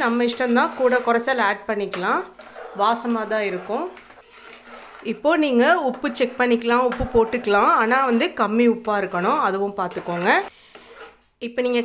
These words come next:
காரம் செக் பண்ணிட்டு உங்களுக்கு இன்னும் கூட கொஞ்சம் காரம் தேவைப்படுதுன்னா இப்போ கூட நம்ம காரம் போட்டுக்கலாம், பச்சை மிளகா விழுதை இப்போ கூட போட்டுக்கலாம். இப்போ இந்த பதம் வந்து கரெக்டா இருக்கும் ஊத்துறதுக்கு.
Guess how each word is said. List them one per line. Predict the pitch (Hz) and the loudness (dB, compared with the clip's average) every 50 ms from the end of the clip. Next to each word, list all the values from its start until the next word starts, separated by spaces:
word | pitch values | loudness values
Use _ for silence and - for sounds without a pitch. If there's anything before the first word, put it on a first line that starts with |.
| 240 240 240 | 0 0 2
காரம் | 233 233 254 285 311 302 - 294 | 2 4 4 2 0 0 0 -2
செக் | 247 254 - | -2 -2 0
பண்ணிட்டு | 254 247 247 240 240 277 269 | 0 2 2 4 4 2 2
உங்களுக்கு | 254 254 240 240 226 233 | 2 0 2 4 4 4
இன்னும் | 247 269 262 277 | 4 2 0 2
கூட | 262 269 262 262 | 0 0 2 2
கொஞ்சம் | 247 240 226 226 226 - | 2 2 2 2 2 2
காரம் | 220 220 226 240 247 240 240 | 2 2 2 0 -2 -2 -2
தேவைப்படுதுன்னா | 220 226 233 240 240 233 214 202 208 214 262 339 359 277 | -2 0 -2 -2 -2 -2 -2 -2 0 0 0 0 -2 -2
இப்போ | 240 - 247 233 262 | -4 -6 -4 -2 -2
கூட | 240 247 247 226 | -2 0 0 0
நம்ம | 214 208 202 202 - - | 0 -2 -6 -6 -4 0
காரம் | 196 196 208 214 202 208 | 0 2 2 0 -2 -4
போட்டுக்கலாம், | - 208 202 208 202 202 196 190 185 - | -8 -6 -6 -6 -6 -4 -6 -6 -4 -6
பச்சை | 185 190 - 220 | -6 -6 -4 -2
மிளகா | 214 208 202 - 202 190 185 180 175 170 | -2 -2 -2 -2 -2 -2 -2 -2 -4 -4
விழுதை | 190 196 208 214 208 214 190 - | -6 -4 -4 -2 -2 -2 -4 -4
இப்போ | - 190 180 | -6 -8 -4
கூட | 196 196 202 202 | -4 -4 -4 -6
போட்டுக்கலாம். | 190 185 185 185 - 202 240 302 330 254 226 - _ _ _ _ _ _ _ - 226 | -8 -8 -10 -8 -6 -4 -2 -2 -2 -4 -6 -8 _ _ _ _ _ _ _ -14 -14
இப்போ | 226 - 254 277 339 330 269 247 | -10 -6 -6 -4 -4 -4 -2 -2
இந்த | 240 262 294 302 302 311 262 | -2 0 0 -2 0 0 0
பதம் | 240 240 262 285 285 277 247 | 0 2 2 0 0 2 0
வந்து | 220 214 214 294 302 - | 2 2 0 -2 0 0
கரெக்டா | 233 202 208 208 - - 233 226 | -2 -2 -2 -4 -2 -2 0 0
இருக்கும் | 214 208 - 226 269 269 214 208 | -2 -2 -2 -2 -2 0 -2 -2
ஊத்துறதுக்கு. | 220 - - 202 202 180 185 180 - 202 202 | -2 -4 -2 -2 -2 -2 -4 -4 -2 0 2